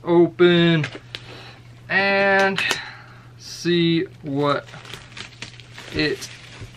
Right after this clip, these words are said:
is storing. Very cool box design. That is very shiny. <laughs>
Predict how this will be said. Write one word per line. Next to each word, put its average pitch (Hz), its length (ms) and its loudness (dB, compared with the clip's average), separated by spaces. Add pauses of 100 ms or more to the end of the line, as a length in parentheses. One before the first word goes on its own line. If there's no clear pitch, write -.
(880)
is 170 240 2
storing. 127 760 -2 (2250)
Very 202 680 2 (320)
cool 175 640 6 (280)
box 156 680 -2 (200)
design. 151 960 2 (460)
That 151 220 6
is 120 180 -4
very 156 440 2
shiny. 131 520 -6 (220)
<laughs> 156 280 2